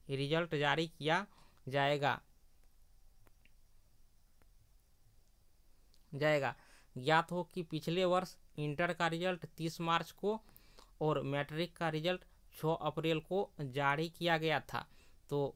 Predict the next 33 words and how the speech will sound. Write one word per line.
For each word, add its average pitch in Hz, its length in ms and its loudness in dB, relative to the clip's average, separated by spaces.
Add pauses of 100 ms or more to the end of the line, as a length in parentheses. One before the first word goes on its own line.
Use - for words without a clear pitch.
(120)
पिछले 143 300 -2
वर्ष 170 220 0
जो 170 140 -4
था 165 260 0 (400)
इंटर 147 380 -2
का 170 240 0 (160)
रिजल्ट 156 360 -2
तीस 165 300 -8
मार्च 160 240 -2
को - 140 -8
जारी 160 220 2
किया 156 240 0
गया 156 220 -2
था 196 240 -4 (540)
और 147 440 2 (400)
वहीं 156 260 0
मैट्रिक 151 460 -2
का 160 120 4
रिजल्ट 156 300 0
जो 156 140 0
है 160 180 0 (340)
छः 165 220 0
अप्रैल 151 360 0
को 190 260 -4 (140)
जारी 143 320 0
किया 139 260 -2
गया 127 260 -6
था। 131 240 -12 (380)
तो - 160 -12
टॉपर 147 360 0
का 151 320 -2 (2250)
फिजिकल 160 480 -2 (120)
वेरिफिकेशन 156 760 -4